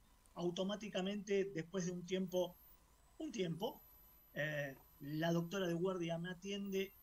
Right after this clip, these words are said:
e inmediatamente manda a llamar a la gente de enfermería que vinieron con una batería de cuestiones, eh, inyectables, suero, eh, los famosos puff para los asmáticos,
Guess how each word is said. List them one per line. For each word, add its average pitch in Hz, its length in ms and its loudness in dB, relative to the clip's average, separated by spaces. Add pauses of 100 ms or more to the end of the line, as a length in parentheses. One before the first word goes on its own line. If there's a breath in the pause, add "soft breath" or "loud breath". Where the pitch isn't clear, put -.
(320)
e 165 100 -2
inmediatamente 190 840 0
manda 190 260 -4
a - 20 -2
llamar 180 320 -2
a 196 40 0
la 170 100 -2
gente 196 380 -2
de 196 80 4
enfermería 214 920 0 (400)
que 151 80 -6
vinieron 180 460 0
con 170 200 0
una 185 300 0
batería 165 600 0
de 151 160 -2 (100)
cuestiones, 190 800 0 (480 soft breath)
eh, 135 720 2 (540 loud breath)
inyectables, 190 1300 6
suero, 190 1080 6 (260 loud breath)
eh, 147 460 -2 (300)
los 160 180 2
famosos 180 440 4 (140)
puff 190 320 4 (140)
para 170 180 0
los 175 180 2
asmáticos, 196 760 -2